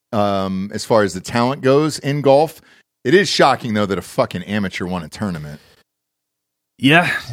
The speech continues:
Speaker 2: Uh, I believe Justin Thomas, who also went to Alabama on Saturday, he shot a sixty-one. He's like, "Thought that was gonna be good enough to, you know,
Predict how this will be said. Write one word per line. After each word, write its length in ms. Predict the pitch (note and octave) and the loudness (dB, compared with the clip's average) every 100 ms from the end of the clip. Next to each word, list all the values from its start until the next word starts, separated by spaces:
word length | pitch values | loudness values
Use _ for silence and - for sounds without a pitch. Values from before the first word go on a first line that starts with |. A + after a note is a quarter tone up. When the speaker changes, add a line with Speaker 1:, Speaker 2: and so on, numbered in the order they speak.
| - - | -14 -2
Speaker 2:
Uh, 40 | - | 4
I 300 | B2 B2+ A#2 | 6 6 4
believe 320 | B2 C3+ A2+ _ _ _ | 2 2 0 _ _ _
Justin 300 | C#3 A#2+ A#2 | 2 2 0
Thomas, 480 | A#2 A2 A#2+ B2 - | 2 2 2 -2 -4
who 140 | B2+ | 0
also 220 | G#2 A2 | 2 2
went 120 | A#2 A2 | 0 2
to 40 | |
Alabama 560 | A2 G#2+ G#2 A2 A2+ A2+ | 2 2 0 0 0 -4
on 200 | E3+ G2+ | -6 -6
Saturday, 640 | - A2+ G#2 A2 A#2 A#2+ A#2+ _ _ | -2 0 2 2 2 2 -2 _ _
he 180 | - B2+ | 0 0
shot 200 | A#2+ B2 | 4 2
a 40 | G2+ | 2
sixty-one. 580 | B2+ - A2+ G#2 A2 | -4 -4 -4 -2 -2
He's 120 | G2+ G2 | -2 -4
like, 180 | F#2+ - - - - _ _ _ _ | -8 -12 -20 -20 -20 _ _ _ _
"Thought 220 | - D3 D3 | 0 2 2
that 80 | D3 | 0
was 180 | C#3+ | 0
gonna 140 | C3 B2+ | 0 0
be 120 | B2 | 2
good 140 | B2+ | 2
enough 520 | B2+ A#2+ A#2 - - - | 2 2 0 -2 -14 -8
to, 140 | A#2+ - _ _ | -8 -8 _ _
you 100 | B2 | -2
know, 200 | G#2 F#2+ | -2 -4